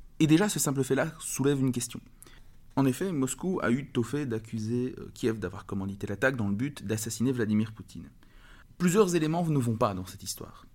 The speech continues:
Est-ce que c'est à dire que Kiev est totalement innocent, on ne peut pas l'affirmer jusqu'à présent, mais dans un premier temps, ce type de drone n'a pas une autonomie telle qu'il peut faire, euh,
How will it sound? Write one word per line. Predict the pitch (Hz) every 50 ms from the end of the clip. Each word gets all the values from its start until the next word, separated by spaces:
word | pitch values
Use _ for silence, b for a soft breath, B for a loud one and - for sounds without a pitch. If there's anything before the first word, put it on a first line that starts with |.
| _ _ - -
Est-ce | 143 151 151 - - -
que | - 139 139 139 139 139 135
c'est | 139 - - 135 120
à | 117 113
dire | 120 127 131 - -
que | -
Kiev | 107 - - 127 - 120
est |
totalement | - 123 - 120 113 117 117
innocent, | 117 117 110 110 - - 131 131 127
on | 113 107
ne |
peut | 107 110 107
pas | 107 110
l'affirmer | 104 101 104 - - 104 107 107 104
jusqu'à | 104 107 - 104
présent, | - - 120 123 147 175 196 180
mais | 139 127 131 123 95 95 - - - - - - b b b b b b b b b b -
dans | - 135 165
un | 185 175
premier | - 170 156 131 123
temps, | - 185 208 220 247 -
ce | - - 127
type | 113 - 160 151
de | 131 123
drone | 117 120 139 160 185 202 196 196 B B B B B B B -
n'a | - 131 127 123
pas | - 156 175 165
une | 151 139
autonomie | 127 - 139 127 131 123 117 117 120 127 131 143 170 - - - - - - _ _ _ -
telle | - 143 151 165 170 - -
qu'il | - 147 135 123
peut | 143 139
faire, | 139 - 139 127 123 117 120 - - - - - - - -
euh, | 104